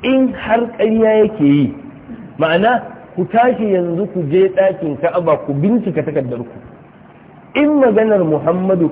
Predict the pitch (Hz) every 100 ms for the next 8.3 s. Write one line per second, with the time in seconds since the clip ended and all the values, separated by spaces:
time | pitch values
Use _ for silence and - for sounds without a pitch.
0 | - 160 165 170 160 123 - - - -
1 | - - - - - - - - - 160
2 | 170 180 202 220 214 214 - 151 214 226
3 | 214 190 165 147 143 175 165 - 104 -
4 | - - - - - - - 143 220 185
5 | 180 180 160 135 117 - - - - 143
6 | 151 165 180 196 - - - - - -
7 | - - - - - 135 208 226 180 214
8 | 220 220 185